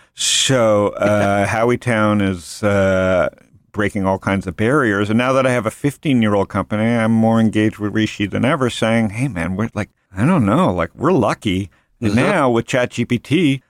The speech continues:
Speaker 1: we don't need anybody else." And now our data set is something that the machines don't have.
Speaker 2: Exactly.
Speaker 1: So it's like, all of a sudden, it's come full circle. We may not have the biggest and most interesting data set, but it's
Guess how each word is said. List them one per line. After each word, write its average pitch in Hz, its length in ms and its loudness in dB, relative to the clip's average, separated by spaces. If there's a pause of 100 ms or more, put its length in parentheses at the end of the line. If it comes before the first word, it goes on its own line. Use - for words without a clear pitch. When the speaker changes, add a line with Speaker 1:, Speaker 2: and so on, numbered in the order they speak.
(140)
Speaker 1:
we 104 120 0
don't 180 180 2
need 185 140 2
anybody 107 360 0
else." 98 180 0
And 127 160 0
now 170 220 2
our 165 160 2
data 127 300 0
set 131 300 0 (380)
is 123 100 -4
something 143 680 0
that 135 160 0
the 131 40 0
machines 143 400 2
don't 147 260 2
have. 151 420 0 (400)
Speaker 2:
Exactly. 127 640 -4 (640)
Speaker 1:
So - 200 0
it's 127 100 -4
like, 139 180 0 (140)
all 127 120 0
of 156 60 0
a 151 40 0
sudden, 185 260 0
it's 123 100 -4
come 143 200 -2
full 139 180 0
circle. 113 320 -2
We 110 80 4
may 131 140 2
not 123 160 2
have 104 180 0
the - 120 -6 (260)
biggest 143 340 -2
and 98 180 -2
most 101 240 0
interesting 120 440 0
data 92 240 -2
set, - 260 -2
but 87 100 -4
it's 85 200 -8